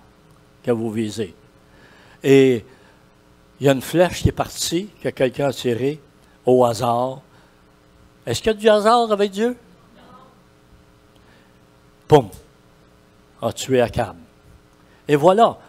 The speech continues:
son char avait rien de protection. Hmm. Psaume vingt-huit dit, « Les uns, c'est à leurs chars, les autres, c'est à leurs chevaux.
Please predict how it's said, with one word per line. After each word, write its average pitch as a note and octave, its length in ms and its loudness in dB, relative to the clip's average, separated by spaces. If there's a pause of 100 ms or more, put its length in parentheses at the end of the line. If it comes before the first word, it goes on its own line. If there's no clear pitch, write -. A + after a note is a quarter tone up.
(280)
son D#3 260 4
char F#3+ 540 6 (720)
avait C3+ 240 4
rien C#3 500 -2 (1080)
de B2 440 4 (640)
protection. A2 720 -6 (240)
Hmm. G#2+ 180 -14 (4000)
Psaume C#3 320 2
vingt-huit C3+ 480 2
dit, « B2+ 240 -8
Les B2+ 300 4
uns, D3 180 2
c'est - 160 -4
à B2+ 40 4
leurs A#2+ 240 2
chars, D3+ 380 -2
les B2+ 280 2
autres, D3 260 4
c'est - 240 -4
à A#2+ 80 2
leurs A#2 260 2
chevaux. B2 440 0